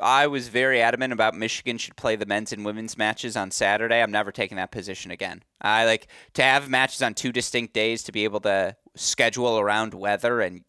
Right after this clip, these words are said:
the Texas men's match able to go outdoors. The women just, you know, that's never gonna happen if the women had also waited to go outdoors. I now understand why the double regionals do Friday, Saturday. So I apologize to any coaches I pestered with that question over the past week.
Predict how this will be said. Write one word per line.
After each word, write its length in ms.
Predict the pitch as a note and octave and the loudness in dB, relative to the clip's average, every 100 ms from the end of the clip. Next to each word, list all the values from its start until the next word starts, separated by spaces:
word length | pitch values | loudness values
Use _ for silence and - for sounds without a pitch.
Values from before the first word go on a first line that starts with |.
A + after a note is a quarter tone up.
| - | -16
the 60 | |
Texas 440 | - G2+ - A2 G#2+ | -4 -4 -4 -10 -6
men's 300 | G2+ A2 A2 | -6 -6 -4
match 260 | A2 - - | -2 -4 -6
able 300 | G#2+ A#2 A2 | -6 -6 -8
to 280 | - A#2 A2+ | -8 -10 -4
go 260 | G#2 A2 | 0 2
outdoors. 720 | G#2 G#2 - F#2 G#2+ A#2 A#2 | 0 -2 -6 -6 -2 -2 -4
The 100 | - | -8
women 340 | F#2 G#2 A2+ G2+ | -6 -4 -6 -10
just, 220 | G2 - _ _ | -14 -14 _ _
you 200 | - G#2 | -16 -10
know, 120 | G#2 | -6
that's 260 | F#2+ G#2 - | -4 -6 -6
never 180 | G#2+ G#2+ | -6 -4
gonna 140 | G2+ | -6
happen 340 | G2 G#2 - G#2+ | -4 -4 -4 -6
if 100 | - | -6
the 100 | F#2+ | -6
women 280 | G#2+ G#2+ | -4 -4
had 180 | G#2 G#2+ | -6 -6
also 360 | - G#2+ G#2+ B2 | -2 -2 0 -2
waited 380 | A2+ A#2+ A#2+ B2 | 0 -2 -2 -6
to 100 | C3+ | -4
go 220 | B2 B2 | 0 2
outdoors. 640 | A#2+ A#2+ B2 B2+ C3 - - - - - _ _ _ - | 2 0 -2 0 -2 -6 -14 -18 -20 -20 _ _ _ -2
I 100 | A2 | 2
now 220 | A2 A2 | 4 2
understand 420 | G2+ - G#2 F#2+ | 0 -2 -2 0
why 160 | F#2+ F#2+ | 0 0
the 80 | |
double 220 | F#2+ F#2+ F#2 | 0 -2 -2
regionals 420 | F#2+ - F2+ - | -8 -10 -12 -12
do 160 | F#2 | -14
Friday, 360 | F2 F#2 F2 E2+ | -6 -2 -2 -4
Saturday. 520 | - F2 E2+ E2+ D#2 - | -4 -4 -4 -6 -10 -8
So 260 | - F#2 | -4 0
I 120 | F2+ | 2
apologize 680 | F2+ - F#2+ F#2 - F#2 E2+ | 0 0 -2 -2 -2 -2 -4
to 120 | - | -6
any 140 | F#2 G2 | -8 -8
coaches 380 | - E2 - F2 | -10 -10 -10 -12
I 80 | |
pestered 480 | - - F#2+ - F2 | -10 -6 -6 -8 -14
with 100 | - | -8
that 220 | F#2 E2+ | -6 -6
question 340 | - F#2 - F2+ | -6 -8 -8 -12
over 140 | E2 | -14
the 60 | - | -12
past 380 | - F2 - G2 | -6 -6 -6 -8
week. 360 | G#2+ A2 - | -6 -6 -8